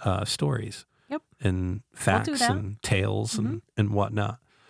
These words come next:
Speaker 1: So that's, uh, what you have in store in front of you. But
Speaker 2: Mm-hmm.
Speaker 1: yeah, normally we have our little plug
Speaker 2: Normally we
Speaker 1: here.
Speaker 2: have our shit together, but we
Speaker 1: Yeah.
Speaker 2: don't.
Speaker 1: No, we gotta
Speaker 2: 'Cause, you know, we broke that routine.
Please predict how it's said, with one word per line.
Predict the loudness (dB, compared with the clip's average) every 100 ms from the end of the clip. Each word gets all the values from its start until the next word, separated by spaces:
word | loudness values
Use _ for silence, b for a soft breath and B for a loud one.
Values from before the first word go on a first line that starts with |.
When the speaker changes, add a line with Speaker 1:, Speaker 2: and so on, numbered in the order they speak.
| _ -2
Speaker 1:
So | 6 8 8
that's, | 8 6 6 4
uh, | 6 6 4
what | 4 4 4 _ _ _ _ _ _ _ 2
you | 4
have | 8 6 6
in | 2
store | 0 0 0
in | -2
front | -2 -2
of | -2
you. | -8 -2
But | 2 4 2
Speaker 2:
Mm-hmm. | -4 _ _ _ 4
Speaker 1:
yeah, | 4
normally | 6 6 6 4 4 2
we | 2
have | 2 2 2
our | 0 0 -4 -10 _ _ _ _ _ 2
little | 8 8
plug | 10 10
Speaker 2:
Normally | 10 8 8
we | 6
Speaker 1:
here. | 6
Speaker 2:
have | 6
our | 6
shit | 4 2 0
together, | 2 4 6 4
but | 2 0
we | 2
Speaker 1:
Yeah. | 8
Speaker 2:
don't. | 8 6 0 -8 0 4
Speaker 1:
No, | 4
we | 6
gotta | 6 6 6
Speaker 2:
'Cause, | 4 4 0 0
you | 6
know, | 6 6 2
we | 0
broke | 6 4 6
that | 2 4
routine. | 0 0 0 -2 -4